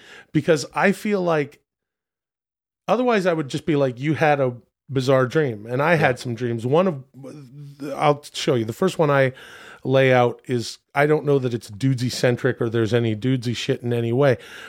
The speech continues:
Speaker 1: but I did suspect that it had something to do with the video that we saw.
Speaker 2: Mm-hmm.
Speaker 1: Everything about your dream seems fucking insane, but the, <laughs> the fact that
Speaker 2: I mean, it's a dream.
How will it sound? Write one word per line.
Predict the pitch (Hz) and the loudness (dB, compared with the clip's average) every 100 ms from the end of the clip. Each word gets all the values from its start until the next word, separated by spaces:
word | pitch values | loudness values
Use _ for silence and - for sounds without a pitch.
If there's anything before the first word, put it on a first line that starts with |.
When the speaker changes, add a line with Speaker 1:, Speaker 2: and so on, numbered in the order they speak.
| - | -14
Speaker 1:
but | 117 143 135 - _ | -2 2 2 -2 _
I | 147 131 | 0 0
did | 127 104 156 151 | 0 0 0 0
suspect | - 139 - 143 135 - | -2 -4 0 2 2 -2
that | 120 | -4
it | 120 | 0
had | 127 117 | 0 0
something | - 123 | 0 -2
to | 131 | -4
do | 123 117 | -4 -4
with | 113 110 | -4 -4
the | 120 | -8
video | 107 110 110 110 | -6 -4 -2 -2
that | 110 | -4
we | 107 110 | -4 -6
saw. | - - 208 131 - - - | -2 2 4 4 0 -20 -12
Speaker 2:
Mm-hmm. | 110 113 95 - _ _ _ _ _ _ _ - | -10 -8 -10 -18 _ _ _ _ _ _ _ -2
Speaker 1:
Everything | 185 226 | 2 4
about | 214 180 175 | 4 4 2
your | 151 | 0
dream | 131 151 139 | 2 4 2
seems | - 139 127 | 2 0 0
fucking | - 143 135 123 | 0 0 2 0
insane, | 120 - 147 123 113 | 0 2 2 2 -2
but | - 117 127 - | -4 -2 -2 -4
the, | 127 127 123 123 _ | -2 0 0 -2 _
<laughs> | - - - - - - - - 539 | -2 0 0 -4 -8 -12 -8 0 4
the | 139 | 4
fact | - 190 214 208 | 4 4 2 2
that | 175 147 | 4 4
Speaker 2:
I | |
mean, | 156 175 165 | 4 2 0
it's | 143 | -4
a | 143 | -8
dream. | 117 156 170 120 | -4 0 0 -2